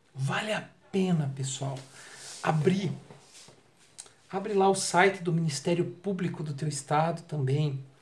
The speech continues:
Faz na hora uma denunciazinha, manda lá. Inclui o YouTube junto sempre, pra que o YouTube seja responsabilizado. Podem dizer que justiça não existe, mas existe sim, pessoal.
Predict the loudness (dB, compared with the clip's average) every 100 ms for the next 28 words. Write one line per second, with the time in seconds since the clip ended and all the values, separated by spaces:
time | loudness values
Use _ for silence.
0 | _ -8 -6 0 0 4 4 4 0 -2
1 | -4 -4 -4 -4 0 0 0 -2 0 -2
2 | -4 -6 -6 -10 -18 _ -20 _ -6 -4
3 | -2 -4 -2 -4 -2 -4 -2 0 0 0
4 | -2 -4 -4 -2 -2 -4 -8 -6 -4 -4
5 | -6 -6 -6 -4 -4 -4 -6 -6 -4 -2
6 | 0 0 0 -2 -4 -14 _ -20 -20 -20
7 | -20 _ _ 6 8 8 6 2 2 4
8 | 4 2 0 0 0 0 0 0 0 0
9 | 0 -2 -2 -2 0 2 0 2 2 2
10 | 0 -2 -2 0 0 0 0 -2 -4 -8
11 | -8 -8 -12